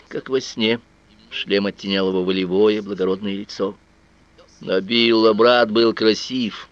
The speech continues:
Прямой римский нос, чуть тронутые сединой волосы, густая борода, две-три морщины на слегка впалых щеках и складки, пересекавшие лоб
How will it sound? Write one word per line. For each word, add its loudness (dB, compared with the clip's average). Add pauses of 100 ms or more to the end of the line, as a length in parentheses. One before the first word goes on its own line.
(560)
Прямой 2
римский -2
нос, 2 (600)
чуть -6
тронутые 2
сединой 0
волосы, 2 (240)
густая 4
борода, 4 (580)
две-три 0
морщины 0
на -6
слегка -2
впалых 0
щеках -2 (240)
и -4
складки, -2
пересекавшие -2
лоб 2